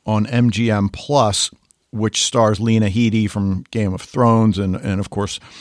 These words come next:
Terminator, the Sarah Connor Chronicles, because it keeps popping up every time I pause my DirecTV and it goes to a screensaver now, which I,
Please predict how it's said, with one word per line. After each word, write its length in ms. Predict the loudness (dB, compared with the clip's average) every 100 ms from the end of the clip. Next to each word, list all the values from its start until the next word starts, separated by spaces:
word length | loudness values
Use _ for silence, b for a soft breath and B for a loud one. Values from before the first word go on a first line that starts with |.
| B B
Terminator, 640 | 0 2 4 4 2 2 0
the 120 | -2
Sarah 340 | 0 0 0
Connor 480 | -4 -4 0 2 0
Chronicles, 600 | 0 0 2 0 -2 -4
because 420 | -4 -2 0 0 -2 B B B -8
it 120 | -4
keeps 220 | -4 -2
popping 520 | -2 0 -2 0 2
up 180 | 2 2
every 260 | 0 0 -2
time 320 | 0 2 2
I 260 | 2 0 -4 b b -10
pause 640 | -2 2 4 4 2 -2 b b b b _ _ _ -12
my 200 | -4 -2
DirecTV 920 | 0 0 0 -2 -2 -2 0 2 2
and 80 | 0
it 80 | 0
goes 240 | -2 -2
to 140 | -4 -6
a 40 |
screensaver 840 | -6 0 4 4 4 0 -2 -2
now, 280 | -4 -2 -4
which 180 | -4 -6
I, 140 | -8